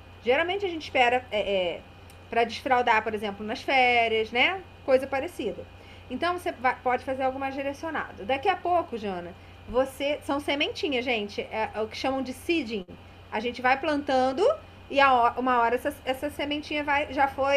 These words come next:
aí pra quatro pessoas, Jana. Daqui a pouco ela vai pra mais quatro. Aí mais quatro. Aí já são doze.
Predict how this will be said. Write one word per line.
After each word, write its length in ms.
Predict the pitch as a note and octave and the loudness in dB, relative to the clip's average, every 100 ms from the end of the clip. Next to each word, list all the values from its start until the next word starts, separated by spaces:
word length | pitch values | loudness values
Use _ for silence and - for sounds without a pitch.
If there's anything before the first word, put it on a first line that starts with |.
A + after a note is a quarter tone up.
| C#4+ | 2
aí 100 | D4 | 2
pra 140 | D4 | -2
quatro 300 | D4 C#4+ D4 | 0 0 0
pessoas, 500 | F4+ F#4+ C#4+ G#3 G3 | -4 -2 0 0 0
Jana. 300 | A3+ G3 F#3 | -2 -4 -6
Daqui 120 | F#3+ | -4
a 60 | G#3 | -4
pouco 160 | A#3 | 0
ela 100 | C4+ | 2
vai 140 | C4 C4+ | 2 2
pra 100 | C#4 | 0
mais 180 | D#4 - | -4 -2
quatro. 520 | E4 B3 F3+ - E3+ - - - - | 2 2 0 -4 -14 -16 -20 -4 2
Aí 300 | A3 A#3+ C4+ | 4 4 2
mais 280 | C#4 D#4 - | 2 2 0
quatro. 500 | F4+ C4 F#3 F#3+ F3+ - - | 0 2 2 -2 -10 -12 -4
Aí 180 | G#3 A3+ | 2 2
já 120 | C4 | 2
são 220 | C4 C4+ | 0 -2
doze. 560 | B3 A#3+ B3 C#4+ E4+ G4+ | 4 6 8 6 2 -4